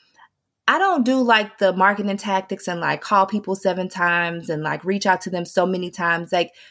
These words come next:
maybe if they were interested, yes, I will follow up because you show interest, but, like, I'm not gonna do it more than three times. If you, like, don't respond or don't sign up, whatever, because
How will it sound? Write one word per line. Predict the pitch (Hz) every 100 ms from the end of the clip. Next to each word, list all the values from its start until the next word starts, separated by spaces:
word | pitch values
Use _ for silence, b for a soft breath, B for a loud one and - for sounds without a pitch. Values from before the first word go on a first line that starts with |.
| B
maybe | 190 220 285 311 294
if | 247
they | 254
were | 233 -
interested, | 202 233 226 214 208
yes, | 220 277 247
I | 185
will | 190
follow | 185 190 190 185 175
up |
because | 185 - 196 185
you | 220
show | - 208 202 -
interest, | 202 208 196 180
but, | 185 170
like, | 180 - b b _
I'm | 202 214
not | 196 208
gonna | 233 240 208 190 - _ _ _ 170
do | 214
it | 196
more | 180 180 175
than | 170
three | 165 160
times. | 156 135 160 156
If | 160
you, | 190
like, | 185 185
don't | - 165
respond | 165 - 233 226 214
or | 165 160 160
don't | 156 160
sign | 151 165
up, | 175 -
whatever, | 160 175 170 160 151 113 - B B B _
because | 202 220